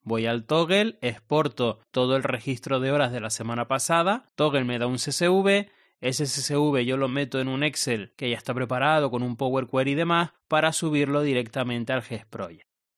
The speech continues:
Piensen que en una consultora es muy importante saber cuántas horas dedicamos a cada proyecto, porque al final lo que vendemos son horas de consultor, y si no, nos interesa mucho también para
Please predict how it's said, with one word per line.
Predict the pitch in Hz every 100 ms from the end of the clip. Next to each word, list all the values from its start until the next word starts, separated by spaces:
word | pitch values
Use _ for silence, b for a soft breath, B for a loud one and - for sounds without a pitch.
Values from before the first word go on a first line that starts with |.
| _ -
Piensen | 160 160 156 185 185
que | 156 147 135 131 -
en | 135 131
una | 147 143
consultora | 143 151 139 175 156 -
es | 143
muy | 131 139 131
importante | 123 131 120 151 143 123
saber | 131 135 135
cuántas | 117 113 110
horas | 123 113
dedicamos | 110 107 107 110
a | 117
cada | 117 113 110
proyecto, | 120 123 147 - 147 -
porque | 107 104
al | 104
final | 117 110 113 120
lo | 117
que | 117
vendemos | 110 110 113 117 120 123 123 _
son | - 139 131 113
horas | - 120 117
de | 110
consultor, | 113 113 127 120 151 147 - _
y | - 135
si | - 120
no, | 147
nos | 135 117
interesa | 113 110 117 - 117
mucho | 131 127 120
también | 110 113 127 117
para | 107 104 98